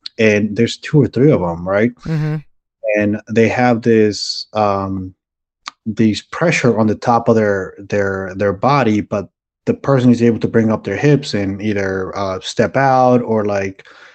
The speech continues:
Speaker 1: rotate out and get out of this, this pin, you know, and, and, yeah, of course they're, they're gonna get out because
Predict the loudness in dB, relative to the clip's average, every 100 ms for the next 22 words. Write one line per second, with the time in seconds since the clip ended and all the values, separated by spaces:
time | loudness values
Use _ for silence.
0 | _ _ 0 2 4 4 4 4 2 2
1 | 2 0 -2 -2 -2 -6 -10 _ _ _
2 | -2 0 2 0 0 -2 -4 -8 -12 -12
3 | -8 0 0 0 -6 _ _ -20 _ -8
4 | -8 -8 -12 -14 -16 _ -10 -10 -12 -16
5 | _ _ -20 _ _ _ _ -2 -2 0
6 | 0 0 -4 -2 0 0 2 0 -2 -6
7 | -6 -4 -6 -8